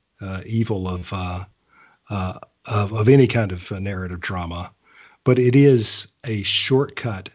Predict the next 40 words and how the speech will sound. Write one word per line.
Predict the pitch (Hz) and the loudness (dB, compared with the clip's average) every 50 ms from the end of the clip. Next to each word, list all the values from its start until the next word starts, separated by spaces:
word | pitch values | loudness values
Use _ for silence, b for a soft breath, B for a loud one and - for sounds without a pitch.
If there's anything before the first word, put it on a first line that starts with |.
| _ _ _ | _ _ _
that, | - 110 101 - _ _ 113 | -8 -8 -8 -8 _ _ -8
that | 113 107 107 113 113 | -8 -8 -6 -6 -4
you | 107 110 | -4 -4
can, | 110 - 120 107 98 95 92 - - _ | -2 -2 -2 -2 -2 -4 -8 -10 -6 _
that | - 113 - | -2 2 2
can | 131 | 4
become | 120 120 113 127 117 95 | 2 4 2 2 0 -2
a | 90 | -4
crutch. | - - - - 82 73 - - - - - - - - _ b b b b b b b b b b b b b b | -6 -6 -6 -8 -10 -10 -10 -6 -6 -4 -4 -6 -8 -12 _ b b b b b b b b b b b b b b
And | - 120 120 | -2 2 4
there's | 123 123 113 | 4 4 4
a | 127 117 | 4 4
lot | 113 127 135 139 139 123 | 4 6 6 6 4 2
of | 117 104 | 0 -2
audio | 123 117 117 113 113 107 101 95 | -2 -2 0 0 -2 -4 -4 -6
drama | 95 110 113 107 101 104 101 | -4 -4 -4 -2 -4 -4 -6
that | 101 101 98 | -6 -6 -6
I've | 95 95 95 | -8 -8 -6
listened | 104 98 - - 117 107 | -6 -6 -4 -4 -6 -2
to | - 123 113 107 | 0 0 0 0
over | 98 98 95 | 0 -4 -6
the | 98 | -8
years | 95 101 101 98 98 101 - - | -8 -6 -6 -4 -4 -6 -6 -6
that | - 104 - | -8 -8 -6
really | 101 107 123 131 135 127 123 120 107 101 101 | 0 2 4 6 6 8 6 6 4 2 -2
depended | 92 101 113 113 - - 120 113 110 104 92 | -4 -4 -6 -4 -2 -2 -2 -2 -2 -4 -4
so | - - - 123 | -2 0 2 4
much | 110 110 113 110 - | 4 4 2 2 0
on | 123 101 | -2 -4
its | 98 - - - | -4 -4 -4 -2
narrator | 120 110 110 107 101 101 101 92 98 | 0 0 0 0 0 -2 -2 -2 -2
that | 95 95 101 98 | -4 -4 -4 -4
it, | 101 101 - - - - | -6 -8 -10 -16 -10 -2
that | 131 117 104 | -2 0 0
it | 104 98 - - | 0 -4 -6 -8
started | - - - 131 120 110 98 | -4 2 2 4 4 4 2
becoming | 104 92 - 117 104 98 90 | 0 -2 0 0 0 -2 -4
a, | 90 - - - - | -6 -10 -12 -12 -10
a, | |
well, | 95 87 | -10 -10